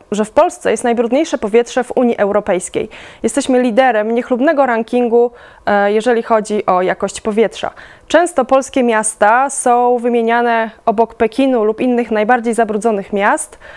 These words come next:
e, w rankingach najgorszych zanieczyszczonych miejscowości. E, jeżeli każdy z nas dołoży swoją cegiełkę do tego, żeby to zmienić, myślę, że sytuacja będzie ulegała poprawie. Co mogę zrobić, e, ja, zwykły człowiek, żeby ta sytuacja się poprawiła?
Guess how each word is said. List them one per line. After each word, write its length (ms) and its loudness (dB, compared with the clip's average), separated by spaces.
e, 340 2
w 180 -10
rankingach 560 -2
najgorszych 680 -2
zanieczyszczonych 1000 -2
miejscowości. 800 -4
E, 160 2
jeżeli 340 2
każdy 320 0
z 60 -4
nas 320 0
dołoży 320 2
swoją 280 2
cegiełkę 480 0
do 120 -2
tego, 300 0
żeby 200 -4
to 100 -2
zmienić, 520 -2
myślę, 260 0
że 60 -6
sytuacja 640 -2
będzie 260 2
ulegała 400 2
poprawie. 500 -4
Co 160 4
mogę 240 2
zrobić, 560 -2
e, 240 2
ja, 380 2
zwykły 380 0
człowiek, 500 0
żeby 260 0
ta 100 -2
sytuacja 480 0
się 120 -6
poprawiła? 580 -2